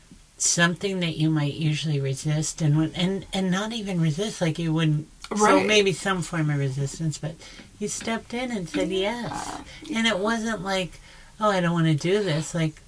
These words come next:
Speaker 1: "I wanna do this."
Speaker 2: Yes.
Speaker 1: Love it.
Speaker 2: So that is how my week started.
Speaker 1: Love it.
Speaker 2: And that was great. Um,
Speaker 1: Tell us about the birthday.
Speaker 2: Yes. So my birthday started with sleeping in.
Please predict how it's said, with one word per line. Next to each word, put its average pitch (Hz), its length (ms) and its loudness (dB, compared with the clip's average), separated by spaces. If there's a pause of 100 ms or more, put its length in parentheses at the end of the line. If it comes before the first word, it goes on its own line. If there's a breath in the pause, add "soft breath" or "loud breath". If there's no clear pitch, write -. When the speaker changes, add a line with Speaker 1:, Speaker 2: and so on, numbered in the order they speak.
(100)
Speaker 1:
"I 196 120 -6
wanna 208 240 -4
do 208 240 -2
this." 135 540 -6
Speaker 2:
Yes. - 560 -8 (120)
Speaker 1:
Love 180 220 2
it. - 160 -6 (200)
Speaker 2:
So 208 680 2 (300)
that 247 340 4
is 269 120 -6
how 269 100 0
my 247 140 -2
week 220 240 -10
started. - 760 -4 (200)
Speaker 1:
Love 156 260 0
it. 147 60 -8 (320)
Speaker 2:
And - 120 -8
that - 160 -12
was - 160 -8
great. - 520 -8 (160)
Um, 202 300 0
Speaker 1:
Tell 185 260 2
us 214 200 -4
about 220 300 -4
the 208 80 -12
birthday. 233 560 -8 (180)
Speaker 2:
Yes. - 600 -4
So 220 220 -6
my 214 180 -2
birthday 302 1000 2 (400 loud breath)
started - 480 -6
with 208 180 -6
sleeping 233 520 -4
in. 220 760 -4